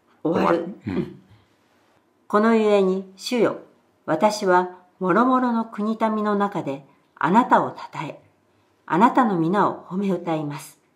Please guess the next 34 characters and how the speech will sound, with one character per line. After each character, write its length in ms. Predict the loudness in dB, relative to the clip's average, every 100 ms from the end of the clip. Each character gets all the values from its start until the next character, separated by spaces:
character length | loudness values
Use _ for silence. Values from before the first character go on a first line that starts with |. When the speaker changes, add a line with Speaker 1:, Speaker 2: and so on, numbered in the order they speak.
| _ _ _ _ _ _ -10
Speaker 2:
主 200 | 2 4
は 300 | 4 0 -10 _
そ 200 | -4 2
の 300 | 4 6 4
王 80 |
に 180 | 2 -2 -12 _ _ _ _ _
大 240 | 2 6 6
い 100 | 6
な 160 | 2
る 60 | -2
勝 340 | -8 -2 0
利 160 | 0 -2
を 100 | -6
与 340 | -10 -12 -12
え、 160 | -12 -16 _ _ _ _ _ _
そ 180 | -4 0
の 340 | 2 0 -4 -6
油 400 | -2 0 0 0
注 340 | -2 0 2
が 120 | 4
れ 120 | 2
た 120 | 2 0
者 300 | 2 2 0
に、 200 | -2 -8 -20 _ _ _ 0
ダ 160 | 4 6
ビ 140 | 4
デ 120 | 0
と 360 | -4 -6 -10 -16
そ 200 | _ 0
の 140 | 2 2
子 260 | 0 0
孫 140 | 0 0
と 120 | -4
に 200 | -12 -12